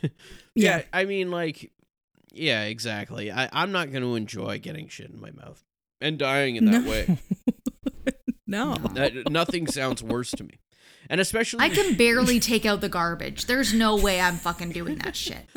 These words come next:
Speaker 1: Well, I have a direct fear of things flying into my mouth. Like, that is my entire fear.
Speaker 3: That's fair.
Speaker 1: So
Speaker 3: That is fair.
Speaker 1: this is, uh,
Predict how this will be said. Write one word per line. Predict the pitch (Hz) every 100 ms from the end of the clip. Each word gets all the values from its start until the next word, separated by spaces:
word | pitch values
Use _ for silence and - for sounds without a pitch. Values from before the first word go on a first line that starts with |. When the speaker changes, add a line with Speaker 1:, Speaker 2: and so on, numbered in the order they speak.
| 240 _
Speaker 1:
Well, | 214 190 - - - - - -
I | - 220
have | 196 190 160 -
a | 156
direct | 147 151 147 160 -
fear | - 147 139 107
of | 95
things | 123 110 -
flying | - 110 107 107
into | 104 104
my | 101
mouth. | 104 101 - -
Like, | 95 110
that | 127 123
is | 123 113
my | 120 117
entire | 113 92 113 107 - 127 127 123 110
fear. | - 107 95 - - _ - - - - - - 440 440 285
Speaker 3:
That's | 247 240
fair. | 233 190 180
Speaker 1:
So | 156 139 120
Speaker 3:
That | 226 214
is | 208
fair. | 208 175 - - - - -
Speaker 1:
this | 95 123 143 185 190
is, | 175 135
uh, | 123 95